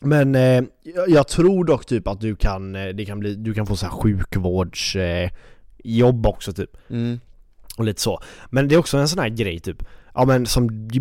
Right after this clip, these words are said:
Speaker 1: jag då. Ja, men du är färgblind. Alltså,
Speaker 2: Mm.
Speaker 1: är det krig, då, ja, då tror jag de skiter fullständigt ifall jag är färgblind eller inte.
Speaker 2: Alltså, du vet,
Speaker 1: Alltså,
Speaker 2: jag,
Speaker 1: du vet.
Speaker 2: jag ser typ framför mig att du vet så här,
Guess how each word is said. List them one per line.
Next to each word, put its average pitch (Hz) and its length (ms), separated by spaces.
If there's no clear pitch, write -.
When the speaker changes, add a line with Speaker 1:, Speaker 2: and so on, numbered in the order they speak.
Speaker 1:
jag 107 300
då. 82 220
Ja, 117 120
men 113 160
du 110 80
är 98 40
färgblind. 98 640
Alltså, 120 240
Speaker 2:
Mm. 117 180
Speaker 1:
är 120 160
det 110 60
krig, 120 600
då, 120 120
ja, 117 220
då 113 160
tror 113 220
jag 95 100
de - 80
skiter - 240
fullständigt 104 640
ifall 107 180
jag 92 80
är 95 40
färgblind 101 460
eller 104 160
inte. 87 240
Speaker 2:
Alltså, 143 220
du 139 80
vet, 175 100
Speaker 1:
Alltså, 143 180
Speaker 2:
jag, 131 80
Speaker 1:
du 120 40
vet. 98 200
Speaker 2:
jag 151 200
ser 147 160
typ 131 200
framför 113 380
mig 120 160
att 117 140
du 127 60
vet 110 200
så - 100
här, 107 160